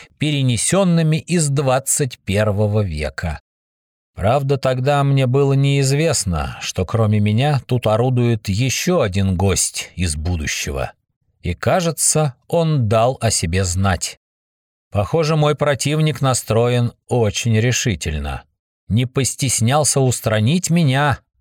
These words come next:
руками убийц. Что же, долой все сомнения. Я имею дело со смертельным врагом, ни о каком мире не может быть и речи.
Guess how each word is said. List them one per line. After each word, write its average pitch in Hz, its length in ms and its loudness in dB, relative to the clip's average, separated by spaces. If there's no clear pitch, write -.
руками 107 720 0
убийц. 85 760 -4
Что - 440 -2
же, 160 260 0
долой 113 540 2
все 104 280 -2
сомнения. 80 760 -2
Я 117 320 0
имею 156 320 2
дело 139 360 0
со 120 180 0
смертельным 117 800 0
врагом, 104 500 0
ни 95 260 0
о 165 140 2
каком 117 580 -2
мире 123 560 0
не 127 220 2
может 135 460 2
быть 87 580 -4
и 101 160 0
речи. - 440 -6